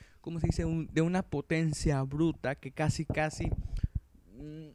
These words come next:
espero no estar exagera-, exagerando, llevaba la, a una consola de, de ocho bits, la P C Engine,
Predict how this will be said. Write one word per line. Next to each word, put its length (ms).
espero 600
no 160
estar 320
exagera-, 600
exagerando, 760
llevaba 400
la, 220
a 80
una 200
consola 360
de, 160
de 200
ocho 300
bits, 600
la 160
P 80
C 80
Engine, 420